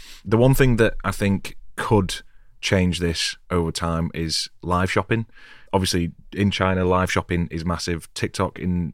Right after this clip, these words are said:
in Western markets are now trying to push this. And what we're seeing is the uptake of creator-led live streams who are essentially selling products on behalf of brands and taking a commission for it are gaining followers at pace.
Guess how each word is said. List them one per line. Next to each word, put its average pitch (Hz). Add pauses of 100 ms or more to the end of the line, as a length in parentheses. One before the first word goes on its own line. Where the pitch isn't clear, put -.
in 87
Western 87
markets 85
are 85
now 85
trying 82
to 78
push -
this. - (460)
And 107
what 110
we're 90
seeing 80
is 82
the 92
uptake 87
of 82 (640)
creator-led 92
live 80
streams 76 (120)
who 82
are 78 (560)
essentially 95
selling 85
products 80
on 78
behalf 78
of -
brands 80
and 76
taking 82
a 73
commission 82
for 76
it 69 (440)
are 90
gaining 87
followers 80 (400)
at 85
pace. -